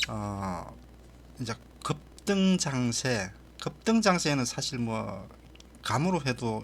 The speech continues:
오늘처럼 이렇게 오르면은 웬만한 종목, 어, 사면은 다 올라가지고요. 근데 이제 시황을 모르니까 아침에 살 때 우리가,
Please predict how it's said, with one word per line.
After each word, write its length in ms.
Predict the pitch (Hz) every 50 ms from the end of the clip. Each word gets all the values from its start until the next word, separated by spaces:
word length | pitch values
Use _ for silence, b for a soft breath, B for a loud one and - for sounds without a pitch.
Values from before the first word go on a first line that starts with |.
| - - -
오늘처럼 460 | 156 160 156 131 - - 120 113 113
이렇게 240 | 113 123 120 - 123
오르면은 460 | 107 104 107 107 110 107 104 104 104
웬만한 360 | 107 104 107 123 135 147 143
종목, 360 | 143 147 147 147 143 127 - - B B B B B B B B B B -
어, 220 | - 107 107 101 101
사면은 380 | - - 143 131 120 104 98
다 100 | - 104
올라가지고요. 760 | 101 117 120 117 107 104 90 101 95 95 98 98 95 95 95 117 B B B B B -
근데 220 | - 139 139 131
이제 120 | 113 117
시황을 720 | 117 - - - 131 139 156 160 147 131 120 110 104 104 110 - B B B B B -
모르니까 840 | - 98 95 101 151 151 123 - - - - 95 95 98 110 143 - - - - - -
아침에 440 | - - - 123 - - - 147 135
살 240 | 131 - - 117 110
때 140 | - - 143
우리가, 380 | 123 110 117 113 113 113 107